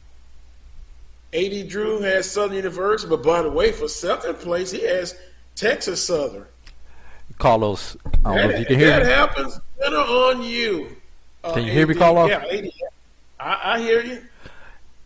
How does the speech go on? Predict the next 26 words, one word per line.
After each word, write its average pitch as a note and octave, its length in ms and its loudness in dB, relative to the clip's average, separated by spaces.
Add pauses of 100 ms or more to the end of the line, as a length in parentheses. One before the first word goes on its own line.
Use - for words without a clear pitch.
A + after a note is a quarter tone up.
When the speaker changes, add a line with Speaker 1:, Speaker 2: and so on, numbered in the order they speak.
Speaker 2:
Notice B2 540 0 (360)
everybody's D3 400 2
got B2+ 320 4 (300)
Texas D#3 320 0
Southern E3+ 300 2 (120)
all B2 400 4
over D3+ 120 -2
the E3 80 -4
board. G3 360 2 (2500)
Speaker 1:
Uh, A#2 160 -12 (120)
yeah, A#2 220 -8
I B2+ 120 -6
was C3 140 -10
gonna C3+ 200 -10
get F#3 240 -4
to E3+ 80 -6
that, D3+ 380 0
except G3 580 -2
<laughs> - 60 -16
I F3 220 -2
have F3 200 -2
'em E3 220 -6 (840)
going, F3+ 600 -2
what, E3 220 -4
fifth? A#3 560 -4 (520)
Speaker 2:
Right. F#2+ 300 -8